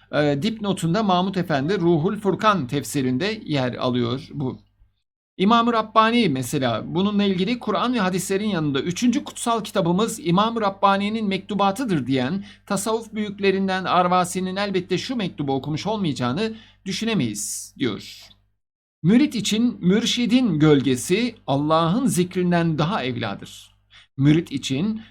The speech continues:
mürşidin gölgesi Allah'ın zikrinden daha evladır.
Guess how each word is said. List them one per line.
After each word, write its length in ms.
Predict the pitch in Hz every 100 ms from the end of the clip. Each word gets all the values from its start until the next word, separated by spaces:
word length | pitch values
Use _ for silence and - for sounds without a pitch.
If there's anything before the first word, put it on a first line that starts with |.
| -
mürşidin 560 | 170 202 226 208 233 165
gölgesi 560 | 143 123 123 123 202
Allah'ın 360 | 151 151 156 208
zikrinden 520 | 139 - 139 139 170
daha 220 | 143 131
evladır. 520 | 120 107 104 98 -